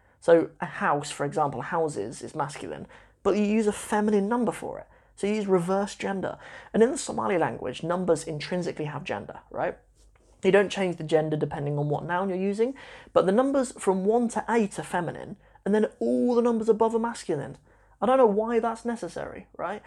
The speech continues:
But the case with languages is sometimes you just have to say, "Well, that's mental, but fine." You know, that's,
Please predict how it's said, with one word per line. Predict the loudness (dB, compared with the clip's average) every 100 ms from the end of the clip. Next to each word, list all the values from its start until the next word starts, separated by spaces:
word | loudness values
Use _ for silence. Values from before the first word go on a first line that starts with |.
| -20 -14 0
But | 0 2
the |
case | 0 -2 -2
with | -2
languages | 0 0 0 2 0 0 -10
is | -8
sometimes | -4 -4 -2 -2
you | 0
just | -4 -4
have | -8
to |
say, | -6 -4 -4 -6 _ -6
"Well, | 2 4
that's | 2 -6
mental, | -6 -6 -4 -4 -4
but | 0 -2 -2 -8 _ -10
fine." | -6 -6 -8 -12 _ _ _ _ _ -8
You |
know, | -2 0
that's, | 0 -2